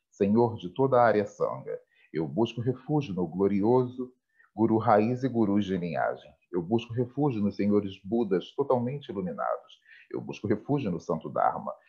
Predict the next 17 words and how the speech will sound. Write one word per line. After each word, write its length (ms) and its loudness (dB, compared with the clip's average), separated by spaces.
Eu 100 -2
busco 320 -6
refúgio 680 -4
na 80 -2
Arya 340 4
Sangha. 440 -8
Eu 100 -4
busco 300 -4
refúgio 480 -2
nos 240 0
oito 220 2
irmãos 420 0
que 100 -20
foram 320 0
além, 400 -4
os 100 -6
senhores 400 0